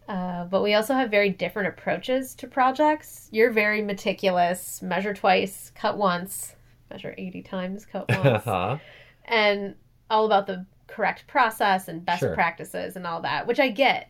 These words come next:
Speaker 1: and I
Speaker 2: Mm-hmm.
Speaker 1: totally respect. But I'm much more of a improvisational, just jump in and figure it out as you go type of person. Um, you know,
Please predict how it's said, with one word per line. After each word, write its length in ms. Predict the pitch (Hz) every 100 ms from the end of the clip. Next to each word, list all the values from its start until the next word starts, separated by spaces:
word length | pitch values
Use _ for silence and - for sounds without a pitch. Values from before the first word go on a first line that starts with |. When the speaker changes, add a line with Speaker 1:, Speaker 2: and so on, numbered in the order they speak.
| -
Speaker 1:
and 100 | 185
I 80 |
Speaker 2:
Mm-hmm. 100 | 180
Speaker 1:
totally 360 | 151 226 233 220
respect. 580 | 208 190 147 - - - - - _ _ _ _
But 160 | 220 202
I'm 640 | - 214 220 214 220 220 202
much 320 | 240 - -
more 180 | 240 220
of 100 | 208
a 400 | 196 190 196 - 220 202 208 202
improvisational, 800 | 202 190 196 196 185 185 185 190 -
just 240 | _ - -
jump 220 | 392 392 440
in 80 | 392
and 160 | 247 262
figure 280 | 294 285 302
it 60 |
out 260 | 302 311 294
as 200 | - 302
you 80 | 320
go 420 | 339 330 226 190 196 208
type 280 | 233 196
of 100 | 196 -
person. 640 | 190 185 - 156 214 233 - - - - -
Um, 360 | 190 185 180 185 _ _ _ _
you 100 | -
know, 80 | 190